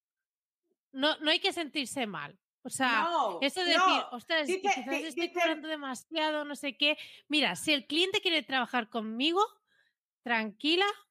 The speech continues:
Speaker 1: que, y tranquilo que, eh, te dirá, "Oye, podemos, mm, empezar por fases, podemos tal", porque a mí
Speaker 2: Fases,
Speaker 1: se me ha
Speaker 2: fases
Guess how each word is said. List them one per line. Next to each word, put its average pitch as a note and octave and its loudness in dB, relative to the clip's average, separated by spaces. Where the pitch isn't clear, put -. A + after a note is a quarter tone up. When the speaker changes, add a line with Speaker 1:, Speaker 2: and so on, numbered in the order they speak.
Speaker 1:
que, G#3+ 0
y G#3+ -8
tranquilo D4 -2
que, C#4+ 0
eh, G#3+ 0
te A3 -2
dirá, G3+ -2
"Oye, A#3 -4
podemos, C4 -2
mm, B3 -8
empezar A#3+ -2
por G#3+ -4
fases, B3 2
podemos C4+ 0
tal", B3+ 0
porque - 0
a - 6
mí - 0
Speaker 2:
Fases, C5+ 0
Speaker 1:
se F4+ -2
me D#4+ 2
ha B3+ 2
Speaker 2:
fases G4 4